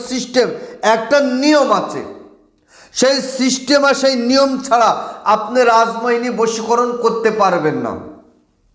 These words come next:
কথা সবাই বলতে পারে, কাজ করে দেখাতে হবে।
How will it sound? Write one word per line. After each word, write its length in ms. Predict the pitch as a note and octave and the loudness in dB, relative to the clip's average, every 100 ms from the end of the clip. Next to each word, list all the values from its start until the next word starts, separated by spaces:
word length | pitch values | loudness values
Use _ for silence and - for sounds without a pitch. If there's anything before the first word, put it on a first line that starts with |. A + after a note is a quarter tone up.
| _ _ _ _ _ _ _ _ _ _ _ _ _ _ _ - - - - | _ _ _ _ _ _ _ _ _ _ _ _ _ _ _ -16 -10 -10 -4
কথা 380 | - C4+ C4+ D4+ | 0 2 4 2
সবাই 520 | - A#3+ B3+ C#4 C#4+ C4+ | 0 0 2 2 0 0
বলতে 360 | C4+ C4 - A#3+ | 0 0 0 -2
পারে, 380 | - F#3 C#3 - - - - _ _ _ _ _ - - - _ | 2 0 0 -6 -14 -20 -20 _ _ _ _ _ -20 -20 -20 _
কাজ 520 | A#3 B3+ C#4 C#4+ C#4+ D4 - | 4 6 6 4 0 -6 -6
করে 320 | B3 C4+ C4+ | 2 4 4
দেখাতে 480 | C4+ C#4 C4+ C4+ B3+ | 2 0 0 -2 0
হবে। 300 | G3+ F#3+ D3 | 2 0 -4